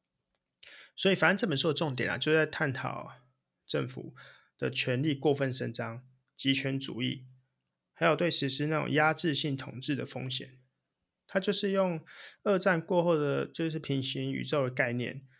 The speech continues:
就描述身处极权社会的那种无奈感。反正就是类似现在那种架空小说啊，幻想一个新的世界观嘛，对。就在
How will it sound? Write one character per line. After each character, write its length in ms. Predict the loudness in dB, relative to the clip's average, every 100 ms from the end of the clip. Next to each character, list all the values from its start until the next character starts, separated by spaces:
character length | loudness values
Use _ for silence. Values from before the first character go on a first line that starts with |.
| _
就 200 | 2 4
描 240 | 4 0 -2
述 320 | -2 -2 0
身 280 | 0 0 0
处 240 | -2 -6
极 200 | -6 -6
权 180 | -4 -4
社 240 | -2 -2
会 100 | -2
的 60 | -2
那 140 | -2
种 180 | -4 -4
无 160 | -4 -2
奈 220 | 0 -2
感。 180 | -6 -16 _ _ _ _ _ _ _ -2
反 120 | 0
正 60 |
就 160 | 0 0
是 320 | 0 -2 -4 -10 _ _ -4
类 240 | -2 0
似 220 | 0 0
现 160 | -2 0
在 80 | 0
那 120 | -2
种 200 | -4 -10 -18 _ _ _ _
架 220 | 0 0 2
空 200 | 0 -2
小 240 | -2 -4
说 280 | -4 -4 -2
啊， 100 | -2
幻 180 | 0 0
想 240 | 0 -4
一 40 |
个 420 | -4 -2 -2 -4 -10 -12 -12 -6
新 200 | -2 -2
的 80 |
世 200 | 0 -2
界 160 | -2 -4
观 200 | -4 -8
嘛， 220 | -8 -12 -12
对。 220 | -12 -12 _ _ _ _ -20 _ _ _
就 140 | -6
在 420 | -2 -2 -2 -6